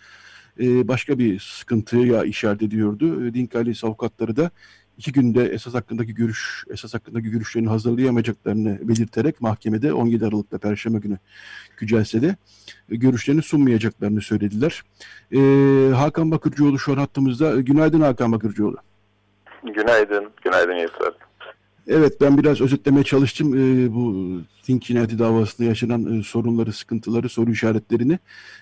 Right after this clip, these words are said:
Speaker 1: E, ben, e, sözü sana bırakayım istiyorsan. E, neler oldu ve neden, e, siz, e,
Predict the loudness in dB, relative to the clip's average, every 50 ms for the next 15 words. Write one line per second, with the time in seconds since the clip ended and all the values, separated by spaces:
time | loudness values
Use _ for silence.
0 | _ -2 2 4 4 4 4 2 0 0 0 -2 -2 -2 -2 -4 -6 -4 -4 -2
1 | 0 0 2 2 0 0 0 -2 -4 -4 -2 -2 -4 -4 -2 -2 -4 -4 -4 -2
2 | 0 0 0 2 2 2 2 4 4 4 2 2 2 0 -2 -2 -2 -6 -4 -2
3 | 0 0 0 -2 0 2 2 4 4 4 4 2 0 -2 -2 0 0 0 -2 -2
4 | -4 -6 -8 -6 -4 -2